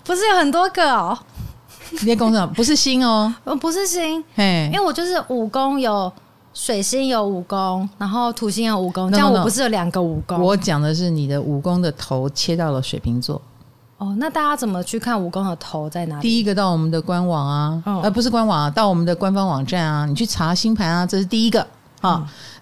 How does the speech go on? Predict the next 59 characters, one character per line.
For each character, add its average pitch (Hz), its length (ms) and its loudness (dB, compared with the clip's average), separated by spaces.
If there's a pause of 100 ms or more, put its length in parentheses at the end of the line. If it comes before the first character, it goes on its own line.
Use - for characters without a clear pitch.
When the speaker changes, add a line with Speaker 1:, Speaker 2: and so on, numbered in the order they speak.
(180)
Speaker 1:
嗯。 220 400 6
Speaker 2:
<clears throat> - 20 4
你 170 80 4
就 226 100 2
会 220 100 4
看 208 200 2
到 185 200 2
我 151 80 0
们 160 280 0
第 190 180 0
一 190 60 0
宫 180 200 0
上 185 200 0
升 180 180 0
是 180 60 2
什 170 120 -2
么 139 80 -2
星 165 220 -2
座 165 260 -2 (240)
啊， - 220 -6
然 - 100 -2
后 170 120 0
第 175 180 -2
二 175 140 0
宫 165 200 -2
是 165 60 -2
什 156 100 -2
么 139 80 -2
星 156 120 0
座， 160 100 0
第 156 100 -4
三 156 160 -4
宫 151 140 -2
是 151 60 -2
什 147 100 -4
么 131 80 -2
星 143 180 -2
座 143 200 -4 (180)
的 160 160 2
星 165 360 2
座， 165 280 0 (240)
不 - 80 -4
是 175 140 0
星。 147 280 -2 (640)
Speaker 1:
嗯。 180 380 -2
Speaker 2:
好， 170 320 0
所 - 160 -4
以 165 100 -2
请 165 320 -2
你 156 180 -2 (160)
先 175 220 -4
查 147 220 -2
好 151 160 -2
你 143 100 -4
的 147 100 -2
第 180 160 -2
五 139 140 0
宫 165 400 -2
是 151 240 -4